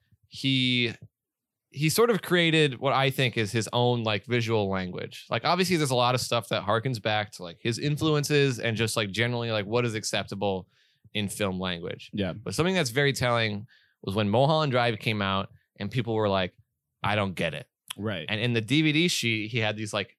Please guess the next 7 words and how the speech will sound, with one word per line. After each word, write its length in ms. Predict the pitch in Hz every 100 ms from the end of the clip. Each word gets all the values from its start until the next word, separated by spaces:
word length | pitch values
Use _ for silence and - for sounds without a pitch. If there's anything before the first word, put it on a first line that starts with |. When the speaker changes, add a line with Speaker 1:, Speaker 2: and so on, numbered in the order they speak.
| _
Speaker 1:
ten 540 | - 139 127 127 120 113 -
things. 560 | 117 104 95 - - _ _ _ _ _ -
Here 180 | 180
are 60 | 165
ten 320 | - 151 143
things, 420 | 120 127 110 95
like, 160 | 101